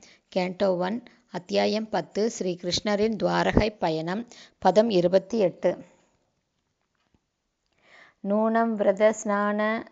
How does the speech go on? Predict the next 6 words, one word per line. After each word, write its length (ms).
ஹுத 320
ஆதினாய்ஸ்வரக 1500
சமர்ச்சிதோஹி 1160
அஸ்ய 500
கிருஹீத 840
பாணிபிஹி 960